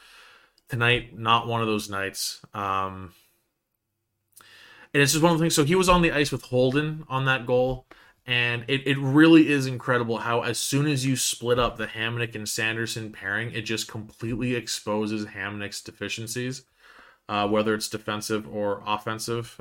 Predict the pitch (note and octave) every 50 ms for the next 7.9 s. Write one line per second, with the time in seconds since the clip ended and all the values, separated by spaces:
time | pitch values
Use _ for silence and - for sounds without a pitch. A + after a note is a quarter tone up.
0 | - - G2+ G2+ G2 G2 G2 G#2 G2 G2 A2+ G#2+ G#2+ G#2+ G#2 G2+ G2+ - - A2+
1 | A2 G#2+ G#2+ G#2+ - A#2+ A2+ G#2+ G#2 G#2 G#2+ G#2+ - - A2 G#2+ G#2 G#2+ - -
2 | A2+ A2 G#2 G#2+ - - G#2+ A2 G#2+ G2+ - - - G#2+ G#2+ G#2+ G#2 G#2 G#2+ G#2
3 | G2+ G#2 G#2 - - G2+ G#2 G2+ - - G#2+ G#2 - A2 G#2+ G#2 A2 G#2 G#2+ G2+
4 | G#2 G2+ G2+ G2 - G#2+ G#2+ G#2+ - G#2+ G#2 G#2 A2+ G#2+ F#2 F2+ - - A2+ G#2+
5 | G#2+ G#2+ G#2+ G#2 - - - - - - - _ - - A2+ - A2 G#2+ G#2+ G#2
6 | G#2 G#2+ - A#2 G#2+ A2 G2+ G2+ G#2 - A2 G#2+ G#2 G2 G2+ G2+ G2 G2+ G2 G2
7 | - - G#2+ G2+ - A2 G2+ G2+ G2+ G2 G#2+ G#2+ G#2 G2 G2 G2 F2+